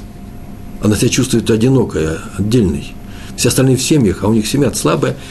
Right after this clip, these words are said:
Ни, ни родственников здесь нет, они одни приехали, в Торе не сильны. А, а, а, а вы не обращайте на нее внимания. А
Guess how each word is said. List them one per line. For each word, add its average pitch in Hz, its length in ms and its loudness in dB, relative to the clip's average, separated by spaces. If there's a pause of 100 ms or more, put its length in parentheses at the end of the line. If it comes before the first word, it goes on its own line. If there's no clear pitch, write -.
(160)
Ни, 196 260 4 (300)
ни 190 100 6
родственников 135 540 2
здесь 113 160 0
нет, 110 180 2
они 147 160 4
одни 127 200 2
приехали, 104 580 0 (220)
в - 100 -8
Торе 170 220 6
не 127 140 4
сильны. 101 500 2 (240)
А, 117 800 4
а, 120 680 0 (120)
а, 147 320 0
а - 20 4
вы 220 180 4
не 220 80 4
обращайте 196 340 2
на 185 40 6
нее 165 120 4
внимания. 123 420 2 (120)
А 147 160 0